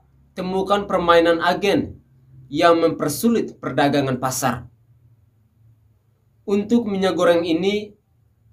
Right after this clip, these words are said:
sejak awal Ganjar memang mengincar Kementerian Perdagangan.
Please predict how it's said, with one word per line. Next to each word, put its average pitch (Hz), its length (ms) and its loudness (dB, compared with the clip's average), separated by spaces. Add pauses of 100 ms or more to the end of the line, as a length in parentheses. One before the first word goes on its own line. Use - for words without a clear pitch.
(100)
sejak 175 400 0
awal 190 580 6 (260)
Ganjar 165 600 2
memang 160 360 0
mengincar 160 560 0
Kementerian 147 640 0
Perdagangan. 127 720 -2